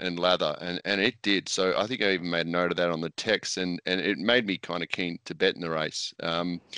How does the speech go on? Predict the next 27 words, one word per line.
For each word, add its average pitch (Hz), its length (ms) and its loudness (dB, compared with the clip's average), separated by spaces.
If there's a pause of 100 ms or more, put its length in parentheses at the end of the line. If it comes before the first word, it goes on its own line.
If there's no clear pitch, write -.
(180)
so - 160 2
I, 104 240 8
I 123 80 2
think, 160 380 -4
you 117 100 0
know, 101 80 2 (140)
I, - 120 -10 (440)
I 107 80 6
don't, 131 260 6
I 104 100 4
don't 135 160 6
wanna 117 180 4
sack - 340 2
her, 113 260 4
b-, 131 120 -12 (140)
but 104 120 0
I 104 40 4
wanna 110 280 2
s-, - 220 -8
have 101 180 -6
a 101 40 -2
look 98 200 -4
at 98 80 -6
her 87 180 0
again. 104 400 0 (520)
And, 101 360 2
um, 95 480 2